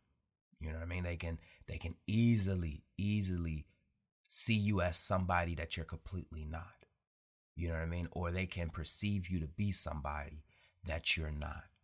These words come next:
And that would hurt you because of all the progress that you have made.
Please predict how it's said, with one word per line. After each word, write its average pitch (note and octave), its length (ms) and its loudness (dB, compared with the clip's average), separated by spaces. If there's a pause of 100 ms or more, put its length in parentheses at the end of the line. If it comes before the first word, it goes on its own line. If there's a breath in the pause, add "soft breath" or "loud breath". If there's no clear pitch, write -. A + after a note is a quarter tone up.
(880)
And E2 220 -2
that E2 200 -2
would E2+ 120 -8
hurt - 420 -4
you E2 140 -10 (520)
because E2 220 -6
of D2 100 -14 (140)
all D#2+ 240 -2
the - 60 -10
progress D#2+ 680 -4
that - 240 -10
you D2+ 160 -8
have - 140 -12 (140)
made. D#2+ 280 -14